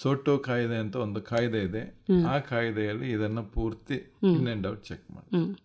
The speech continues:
Speaker 2: But ಕೆ ಪಿ ಎಂ ಎ ಅಲ್ಲಿ ಬರಲ್ಲ.
Speaker 1: ಬರಲ್ಲ.
Speaker 2: ಆ, ಉಪನಿರ್ದೇಶಕರೇ, ಒಂದೊಂದು ಕಡೆ ಯಾವ ರೀತಿ ಜನರಲ್ಲಿ ಒಂದು ಪ್ರಶ್ನೆಗಳು ಬರುತ್ತೆ ಅಂತಂದ್ರೆ,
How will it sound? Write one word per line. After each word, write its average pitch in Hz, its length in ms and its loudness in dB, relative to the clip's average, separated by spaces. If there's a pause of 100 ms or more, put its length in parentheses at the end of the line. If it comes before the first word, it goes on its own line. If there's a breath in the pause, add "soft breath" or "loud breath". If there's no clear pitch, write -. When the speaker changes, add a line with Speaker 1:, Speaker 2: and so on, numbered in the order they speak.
Speaker 2:
But 185 300 0
ಕೆ 220 160 6
ಪಿ 220 160 -2
ಎಂ 185 200 2
ಎ 190 80 6
ಅಲ್ಲಿ 240 160 4
ಬರಲ್ಲ. 123 420 2
Speaker 1:
ಬರಲ್ಲ. - 460 -12
Speaker 2:
ಆ, 233 100 0
ಉಪನಿರ್ದೇಶಕರೇ, 294 920 6
ಒಂದೊಂದು 285 520 6
ಕಡೆ 262 420 6
ಯಾವ 226 220 4
ರೀತಿ 262 360 6
ಜನರಲ್ಲಿ 208 920 4
ಒಂದು 190 340 2
ಪ್ರಶ್ನೆಗಳು 226 480 4
ಬರುತ್ತೆ 190 300 4
ಅಂತಂದ್ರೆ, 202 760 0